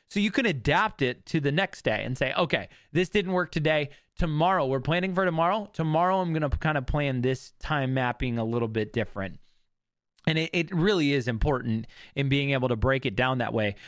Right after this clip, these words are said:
But those are just some of the ways that really have helped me in my day-to-day. And it's lessened my stress and anxiety because I've put in the work prior and I've prepared. So when I wake up during the day, I know exactly what's happening.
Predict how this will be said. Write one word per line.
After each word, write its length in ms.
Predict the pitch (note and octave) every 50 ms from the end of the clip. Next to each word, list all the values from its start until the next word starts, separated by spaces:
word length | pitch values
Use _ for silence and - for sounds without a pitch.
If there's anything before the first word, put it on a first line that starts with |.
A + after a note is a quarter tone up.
| - -
But 100 | F3+ F3
those 160 | C4 D4 C#4+
are 100 | D4+ B3
just 240 | A#3+ A#3 - - -
some 180 | F#3+ E3+ F3
of 80 | F3+ E3+
the 100 | F3 F3
ways 340 | E3+ F3 F3+ F3 F3 D#3+ -
that 180 | E3 D3 -
really 500 | C#3 B2 A#2+ B2 C#3 D#3 D#3+ E3 F3 E3+
have 220 | D3+ C#3+ C#3+ B2+ G#2
helped 420 | F#2+ - B2 C3 C#3 - - -
me 360 | D3 D3+ D#3 D#3 D#3+ D#3+ C#3+ - _ _ _ _ _ _ _
in 220 | - D#3 D3+ C#3
my 180 | C#3 C#3 C3+ B2+
day-to-day. 1040 | A#2+ G#2+ C3+ C3 C#3+ D#3+ E3 D#3 C3 A#2 G#2 - B2 A#2 A#2 A#2+ C3 D#3 F3 E3+ - - _ _ _ _ _ _ _
And 160 | D#3 D#3 D#3
it's 280 | D3+ C#3 - - - - - _ -
lessened 800 | B2 B2 B2 B2+ C3+ E3 F3+ - - - - A3+ G3 E3+ D#3 D3
my 200 | C#3+ C#3 C#3 C3+
stress 480 | - - - - D#3 C#3+ D3+ - -
and 80 | E3+ D#3
anxiety 580 | B2+ A#2+ G#2+ A#2 A2+ A#2+ B2+ C#3 D3+ F3 F#3 E3+
because 300 | C#3 B2+ - - C#3 C#3+
I've 180 | B2+ A#2 -
put 220 | - - E3+ E3 D#3+
in 100 | C#3+ C#3
the 80 | C3
work 340 | A2+ A2+ B2 B2 A#2 - - - C3 - -
prior 640 | - - B2+ A#2 G#2+ A2 A#2+ C3 D3+ F3+ F#3 F3+ - - _ - - -
and 120 | - D3+ C#3+
I've 180 | C3 A#2 -
prepared. 500 | - D3+ C3+ - B2+ D#3 D3+ C3 A2 G2+
So 100 | - C#3
when 140 | B2+ A#2+ B2
I 120 | C#3+ E3+ F#3
wake 200 | F3+ F3 C#3 -
up 160 | D#3 D3+ C#3
during 220 | D3+ D3 D3 C3+
the 80 | A#2 A2
day, 240 | A2+ D#3 D#3+ C3+ F#2+
I 140 | B2 C#3+ C#3
know 420 | A#2+ A#2 B2 D#3 F3+ F#3 D#3+ C3
exactly 440 | B2 A#2 G#2+ - C#3+ C3+ - - C3+
what's 180 | B2+ B2+ A#2 -
happening. 340 | F3 F#3 - - A2 F#3+